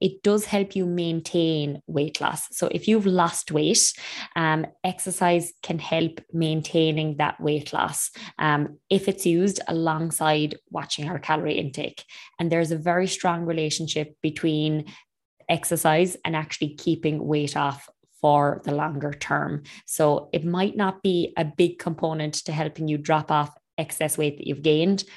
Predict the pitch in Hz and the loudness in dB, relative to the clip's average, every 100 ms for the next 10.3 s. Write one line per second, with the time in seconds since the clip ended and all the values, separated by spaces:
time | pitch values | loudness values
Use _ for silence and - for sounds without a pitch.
0 | - _ 156 156 151 156 156 151 151 156 | -20 _ -2 0 0 2 0 0 -2 -2
1 | 151 151 147 147 - - 160 160 165 180 | -2 -4 -2 -2 -4 -6 -2 0 2 2
2 | 180 175 160 156 170 175 _ _ 156 147 | 0 2 2 2 0 -6 _ _ -4 -2
3 | 147 - - 165 - 151 151 147 143 135 | -4 -6 -4 -2 -2 0 2 2 2 0
4 | - - - 147 143 - - - _ _ | -2 -2 -2 -4 -4 -6 -6 -16 _ _
5 | - - - - - 151 147 147 - 185 | -20 -20 -20 -8 0 0 0 -2 0 0
6 | 190 202 180 - - - 254 247 220 196 | 4 4 2 -2 -4 0 4 4 4 2
7 | 196 170 175 160 156 156 - 156 151 147 | -2 -4 -4 -4 -6 -6 0 2 0 -4
8 | - _ _ _ - 180 170 165 - 170 | -14 _ _ _ 0 2 4 0 -2 -2
9 | 160 156 156 147 143 - - 156 156 156 | -2 -2 -2 -4 -6 -6 -2 0 0 -2
10 | - - - | -2 -2 -4